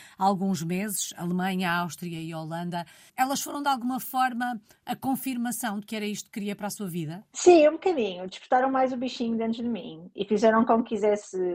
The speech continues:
Speaker 2: explorar mais e usar os próximos, porque na altura eu estava no primeiro ano da faculdade e fizeram com que quisesse usar os verões que, que vieram a seguir também para, para, para ter outras experiências e também sabia que mais no final do curso, no quarto e no quinto ano, teria a oportunidade de fazer Erasmus.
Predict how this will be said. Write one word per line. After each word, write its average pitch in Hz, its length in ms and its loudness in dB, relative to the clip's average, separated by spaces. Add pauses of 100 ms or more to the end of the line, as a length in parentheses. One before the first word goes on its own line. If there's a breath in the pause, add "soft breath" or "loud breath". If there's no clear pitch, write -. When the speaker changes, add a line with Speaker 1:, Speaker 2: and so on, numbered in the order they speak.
(200)
Speaker 2:
explorar 170 420 2
mais 262 200 6 (320)
e 180 180 0
usar 175 320 0
os 180 120 -8
próximos, 190 420 -4
porque - 180 -10
na 202 80 2
altura 202 200 -2
eu - 20 2
estava 196 240 2
no 190 100 -4
primeiro 185 280 -6
ano 185 80 -10
da 196 60 -4
faculdade 208 640 0
e 165 280 -6 (260)
fizeram 202 260 0
com 208 140 0
que 214 140 -2
quisesse 202 420 -2 (320 soft breath)
usar 202 360 8
os - 280 -10
verões 196 380 -6
que, 170 280 -14 (340)
que 175 80 -20
vieram 175 280 -8
a 233 60 -6
seguir 220 240 -6
também 196 280 -4
para, 170 640 -2
para, 196 100 -10 (180)
para 175 100 -8
ter 170 100 -2
outras 170 260 -4
experiências 165 680 -2
e 156 60 -8
também 180 360 2 (240 loud breath)
sabia 208 380 8
que 214 60 -4
mais 202 160 2
no 208 100 0
final 196 320 -2
do 196 80 -2
curso, 214 420 -4
no 175 100 -6
quarto 185 320 0
e - 20 -6
no 175 80 -8
quinto 185 280 -8
ano, 190 140 -2
teria 170 160 0
a - 20 0
oportunidade 175 500 0
de - 60 -20
fazer 185 220 2
Erasmus. 196 640 6